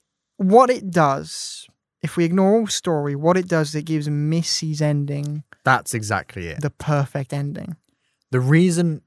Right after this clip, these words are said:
Speaker 2: John Sim is in this, um,
Speaker 1: Isn't
Speaker 2: also,
Speaker 1: for John Sim,
Speaker 2: also,
Speaker 1: yeah.
Speaker 2: ju-, just, just before I get there as well, the good thing about, I think the difference between his performance as well is that the master serves the best when they are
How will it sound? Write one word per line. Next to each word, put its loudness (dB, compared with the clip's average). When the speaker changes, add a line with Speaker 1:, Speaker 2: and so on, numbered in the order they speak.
Speaker 2:
John -2
Sim -4
is -6
in -4
this, -14
um, -8
Speaker 1:
Isn't 0
Speaker 2:
also, 2
Speaker 1:
for 2
John 0
Sim, -6
Speaker 2:
also, 0
Speaker 1:
yeah. -8
Speaker 2:
ju-, -4
just, -10
just -18
before -8
I -6
get -8
there -8
as -12
well, -6
the -14
good -2
thing -6
about, -4
I -6
think -4
the -6
difference -4
between -12
his -10
performance -10
as -14
well -6
is -12
that -12
the -10
master -4
serves -6
the -14
best -10
when -6
they -4
are -6